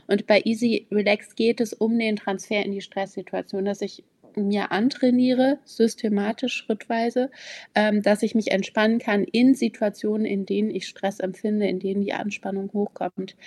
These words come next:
Und die Idee dahinter, beziehungsweise das Ziel ist, ähm,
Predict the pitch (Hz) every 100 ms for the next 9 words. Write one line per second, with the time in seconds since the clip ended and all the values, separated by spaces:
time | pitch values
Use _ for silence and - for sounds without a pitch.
0 | - - - - 202 220 202 - 196 220
1 | 269 262 240 262 285 247 226 - 214 -
2 | 202 196 202 - - 233 240 247 254 _
3 | - - - - 214 208 208